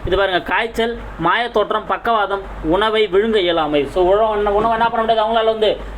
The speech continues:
விழுங்க முடியாது, பக்கவாதம் ஏற்பட்டுரும். So, மாயத்தோற்றம்,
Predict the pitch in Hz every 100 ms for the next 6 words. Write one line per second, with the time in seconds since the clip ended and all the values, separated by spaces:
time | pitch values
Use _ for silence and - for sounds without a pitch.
0 | - 190 240 226 202 185 190 240 190 185
1 | 240 220 196 190 185 185 269 - - -
2 | 190 185 208 247 240 202 202 165